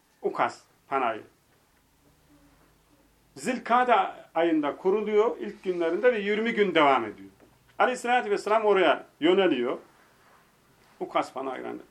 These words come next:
Panayırı'na doğru ashabıyla birlikte oraya yol alıyorlar. Bu arada cinler diyorlar ki, "Biz gökten bir takım haberler alıyorduk." Yani,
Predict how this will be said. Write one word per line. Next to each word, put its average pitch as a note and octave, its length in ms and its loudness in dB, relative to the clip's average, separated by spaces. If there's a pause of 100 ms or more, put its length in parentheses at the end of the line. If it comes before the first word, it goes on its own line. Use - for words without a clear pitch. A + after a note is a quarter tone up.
(100)
Panayırı'na B2 540 -6
doğru D#3+ 380 -2 (340)
ashabıyla D#3+ 640 0
birlikte E3 540 -4 (680)
oraya G3+ 280 2
yol G3+ 180 4
alıyorlar. A#2 380 0 (2250)
Bu F3 160 4
arada A#3+ 460 2 (100)
cinler G#3+ 460 2 (960)
diyorlar B3 380 2
ki, - 240 -4 (240)
"Biz A#3 520 -6 (580)
gökten A3+ 600 4
bir A#3 80 -10
takım A3 260 -4
haberler G3+ 480 2
alıyorduk." B2+ 480 0 (760)
Yani, F3 420 2